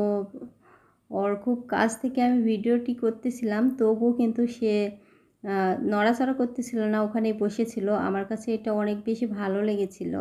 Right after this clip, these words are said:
এক-, এত কাছ থেকে ভিডিওটা করতেছি, তবুও সে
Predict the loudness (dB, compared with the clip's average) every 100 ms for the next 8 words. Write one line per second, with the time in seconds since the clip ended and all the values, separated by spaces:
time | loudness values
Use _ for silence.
0 | -4 -6 _ _ _ _ _ -4 -4 -4
1 | -10 -4 -2 -2 -2 -2 -2 -4 -10 -2
2 | 0 2 2 0 0 0 0 -2 -4 -6
3 | -4 -6 -4 -4 -4 -2 0 0 2 0
4 | -2 -2 -2